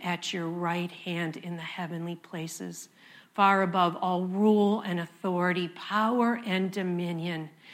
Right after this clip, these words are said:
And we praise you for that truth.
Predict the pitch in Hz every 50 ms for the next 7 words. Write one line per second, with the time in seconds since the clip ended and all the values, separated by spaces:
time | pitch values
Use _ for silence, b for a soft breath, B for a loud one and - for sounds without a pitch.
0 | B B B - - 160 156 160 156 160 170 170 190 196 196 196 190 185 185 175
1 | B B B B B B B B B _ _ _ _ _ _ _ _ _ _ _
2 | _ _ _ - - - - - 208 196 185 196 175 - - 175 160 165 156 147
3 | - - 180 165 143 - 175 170 - - - - - 170 147 160 - - - -
4 | -